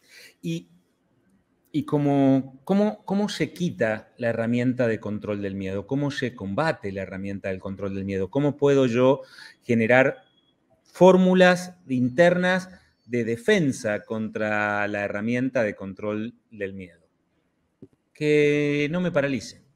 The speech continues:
Y no negando el miedo. Eh, negar el miedo es como negar el juicio. Como decir, "Yo jamás tengo juicios sobre nadie o sobre nada".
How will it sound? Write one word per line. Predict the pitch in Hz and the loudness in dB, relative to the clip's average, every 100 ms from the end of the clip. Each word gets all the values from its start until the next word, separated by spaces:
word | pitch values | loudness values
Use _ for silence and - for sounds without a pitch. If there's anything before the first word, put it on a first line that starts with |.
| _ - - - | _ -20 -20 -6
Y | 180 190 | 2 4
no | 233 | 4
negando | 240 214 208 139 110 | 4 2 0 -2 -2
el | |
miedo. | 98 92 82 _ _ _ _ _ _ _ - _ - | -6 -10 -14 _ _ _ _ _ _ _ -20 _ -2
Eh, | 175 - 156 | -2 -2 -4
negar | 175 214 269 | -2 2 2
el | 254 190 | 2 2
miedo | 202 123 107 104 _ _ _ _ _ _ _ _ - | 2 0 -2 -6 _ _ _ _ _ _ _ _ -2
es | 180 180 180 | -2 -2 -8
como | - 175 160 160 160 156 160 _ _ | -4 -2 -2 -2 -2 -4 -6 _ _
negar | 139 147 139 151 151 - | -6 -2 2 2 2 -2
el | 123 | -6
juicio. | 120 123 113 - - _ _ _ _ _ _ _ _ _ _ _ _ _ _ _ _ _ _ _ _ _ _ - | -4 -6 -6 -12 -18 _ _ _ _ _ _ _ _ _ _ _ _ _ _ _ _ _ _ _ _ _ _ -6
Como | 147 151 | -2 0
decir, | 147 147 160 | 0 0 -2
"Yo | 143 | -2
jamás | 170 175 170 175 | -2 0 -2 -2
tengo | 180 160 | -4 -4
juicios | 156 180 170 165 156 | -6 -6 -6 -6 -4
sobre | 147 123 123 | -2 0 0
nadie | 151 170 143 127 127 | 0 0 0 -2 -2
o | |
sobre | 120 117 110 | -4 -6 -4
nada". | 110 101 90 90 | -4 -4 -8 -14